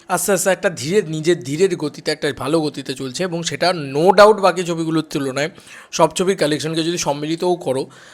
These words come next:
তার দ্বিগুণেরও দ্বিগুণেরও দ্বিগুণ, ঠিক আছে? আমার তো মনে হয় যে মানে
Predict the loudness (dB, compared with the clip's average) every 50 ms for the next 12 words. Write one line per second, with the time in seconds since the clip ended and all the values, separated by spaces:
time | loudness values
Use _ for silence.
0 | -16 _ 0 0 0 0 0 -4 -4 -2 -2 0 0 0 0 0 -2 -4 -4 -6
1 | -6 -4 -4 -4 -4 -4 -4 -4 -6 -4 -4 -4 -4 -4 -6 -8 -12 -20 _ _
2 | _ _ _ -8 -6 -4 -4 -4 -4 -6 -14 _ -20 -20 -20 -14 -6 0 0 0
3 | 0 0 -2 -2 0 0 0 0 0 -2 -2 -4 -4 -8 -6 -4 -4 -4 -4